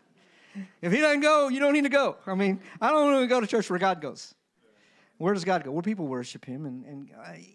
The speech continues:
I'm just tell you, God's here, guys. You're, you're in a great church. He's here. I feel it. It's, it's awesome. So that's why we love the church. God says, "In the middle of all of this, I'm gonna set my kingdom on holy hill of Zion."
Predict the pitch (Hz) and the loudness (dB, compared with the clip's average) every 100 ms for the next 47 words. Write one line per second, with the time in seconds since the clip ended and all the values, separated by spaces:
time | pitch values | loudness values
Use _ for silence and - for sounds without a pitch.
0 | - 240 170 - 160 131 202 165 - 127 | -10 -6 -6 -4 -6 -2 -4 -4 -6 -8
1 | 107 110 107 - - _ _ _ _ _ | -8 -12 -12 -14 -18 _ _ _ _ _
2 | _ _ 151 170 151 160 147 135 131 - | _ _ -4 -2 -2 -4 -4 -6 -6 -8
3 | 120 113 113 - 131 120 107 107 123 - | -12 -12 -12 -12 -10 -10 -10 -12 -16 -16
4 | 127 113 - _ - - 143 - 92 90 | -16 -16 -20 _ -20 -18 -16 -12 -10 -10
5 | - 104 - _ _ _ _ _ - _ | -14 -18 -18 _ _ _ _ _ -20 _
6 | - - - - - - 170 190 208 220 | -20 -20 -20 -20 -6 -2 2 2 0 0
7 | 196 185 180 175 - 147 - 170 175 - | 2 2 0 -2 -2 -4 -2 0 0 0
8 | 175 147 - 185 240 247 302 302 220 190 | -4 -4 -2 2 4 2 2 0 -2 2
9 | 214 208 180 151 139 156 170 160 - 180 | 2 2 2 0 -2 -6 -6 -6 -6 -6
10 | 170 170 156 135 131 127 135 131 123 127 | -4 -6 -6 -6 -6 -6 -6 -6 -6 -10
11 | 120 117 104 107 | -12 -14 -14 -16